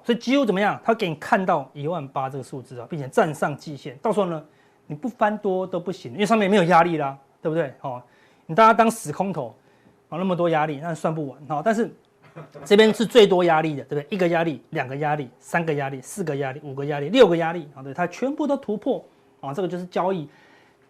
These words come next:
吊诡的地方，哦，它会逼你，哦，做多以后呢，行情才会结束了，好，所以K D 呢，它目前是高档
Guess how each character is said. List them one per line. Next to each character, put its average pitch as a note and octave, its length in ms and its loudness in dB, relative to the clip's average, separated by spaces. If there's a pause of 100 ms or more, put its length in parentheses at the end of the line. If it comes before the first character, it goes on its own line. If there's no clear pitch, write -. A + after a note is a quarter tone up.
吊 G3 200 4
诡 B2+ 240 -12
的 A2+ 120 -14
地 C3+ 200 -14
方， A#2+ 240 -12 (120)
哦， B2 140 -14
它 D3 80 -10
会 D3+ 140 -8 (160)
逼 A#3 220 4
你， F#3 200 -2 (260)
哦， A#2+ 160 -14 (2000)
做 G#3 220 4
多 F#3+ 260 2
以 C3 80 -6
后 D#3 140 -8
呢， C#3 240 -12
行 E3 160 -8
情 D#3+ 160 -8
才 C3+ 140 -6
会 D3 100 -4
结 C3+ 240 -10
束 D3+ 260 -4
了， B2 160 -6
好， C#3+ 80 -6
所 C#3+ 80 2
以 G3+ 100 6
K A3+ 220 2
D A#3 160 2
呢， G#3 220 0
它 F#3+ 80 -2
目 G3+ 140 0
前 D3 180 -6
是 D#3+ 60 -8
高 E3+ 260 -2
档 B2+ 180 -10